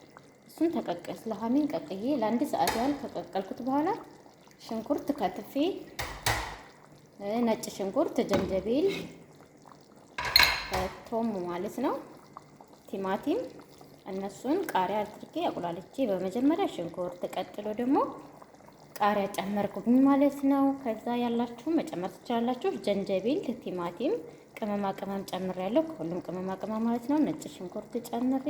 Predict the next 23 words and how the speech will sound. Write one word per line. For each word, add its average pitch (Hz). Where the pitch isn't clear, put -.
ነው 170
ይሄንን 180
የመሰለ 170
ሳሎና 185
የሰራሁት። 208
እ፣ 190
ሳልሳ 247
ማዥን 208
አልጨመርኩም 175
ማለት 214
ነው። 349
በቲማቲም 185
ብቻ 226
ነው 294
የሰራሁት። 226
እና 339
በዚህ 330
ተቁላልታችሁ 294
እንደዚህ 285
አድርጋችሁ 262
ሰርታችሁ 262
ሞክሩት። 254
በጣም 220